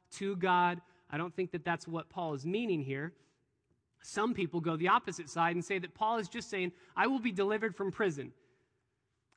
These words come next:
And that could be possible, and I think it's definitely there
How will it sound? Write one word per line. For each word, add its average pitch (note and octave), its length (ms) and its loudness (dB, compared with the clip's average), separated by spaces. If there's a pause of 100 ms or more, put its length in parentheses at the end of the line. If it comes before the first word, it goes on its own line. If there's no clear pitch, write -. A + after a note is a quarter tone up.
And G3+ 140 0
that C#4+ 200 0
could C#4+ 320 -4
be B3 160 0
possible, G3 600 -2
and E3+ 80 0
I F3+ 80 0
think A3 220 -6
it's - 140 -8
definitely G#3 320 0
there F3 440 2